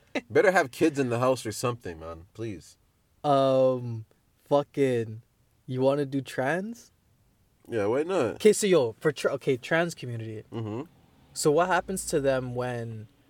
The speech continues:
Speaker 2: they are de-, they're dealt with the court system, like, going to the bin?
Speaker 1: <sighs> All right, so fucking, um, they, they have to, uh, oblige.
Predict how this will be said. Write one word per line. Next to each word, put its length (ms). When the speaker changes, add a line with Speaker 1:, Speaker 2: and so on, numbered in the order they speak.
Speaker 2:
they 160
are 80
de-, 340
they're 220
dealt 340
with 100
the 60
court 320
system, 440
like, 360
going 220
to 120
the 120
bin? 380
Speaker 1:
<sighs> 460
All 100
right, 200
so 180
fucking, 680
um, 480
they, 180
they 220
have 220
to, 100
uh, 540
oblige. 640